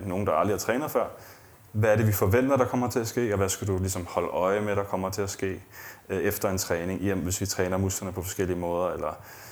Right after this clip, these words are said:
øh, hvilken biomarkør og hvilken performance-markør er det, vi regner med, går den her vej. Fordi det er den eneste måde, vi kan måle, om tingene virker. Og det kan nogle gange være en udfordring i CrossFit, når der er så mange typer af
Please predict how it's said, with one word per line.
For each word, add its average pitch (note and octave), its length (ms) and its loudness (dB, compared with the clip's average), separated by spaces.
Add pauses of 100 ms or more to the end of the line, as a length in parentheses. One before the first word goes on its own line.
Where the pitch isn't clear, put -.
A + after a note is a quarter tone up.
(560)
øh, C2+ 300 -2 (220)
hvilken A2 380 4
biomarkør A2+ 600 4
og F#2 100 4
hvilken G2+ 220 2
performance-markør G2 880 2
er F2+ 40 2
det, F2+ 120 2
vi F#2 100 2 (400)
regner F#2+ 320 4
med, F#2+ 200 0 (340)
går G2+ 100 4
den G2+ 220 2
her G2 160 2
vej. D#2+ 260 2 (560)
Fordi - 260 2
det G2+ 60 2
er G2+ 40 -4
den A#2 120 2
eneste C3 200 4
måde, A2+ 160 4
vi A#2 80 2
kan G#2+ 120 2
måle, G2 220 4
om F#2+ 80 -2
tingene F#2+ 240 -4
virker. F#2 260 0 (220)
Og G2+ 80 2 (200)
det C3+ 140 2
kan B2+ 100 0
nogle A#2 120 2
gange G#2 100 6
være F#2+ 100 2
en G2 80 2
udfordring G2+ 420 -2
i F2+ 60 -4
CrossFit, G#2 480 -2 (420)
når G#2+ 120 2
der F#2+ 80 4
er G#2+ 100 4
så A#2 200 4
mange G#2 280 2 (160)
typer A2+ 360 0
af F#2 240 2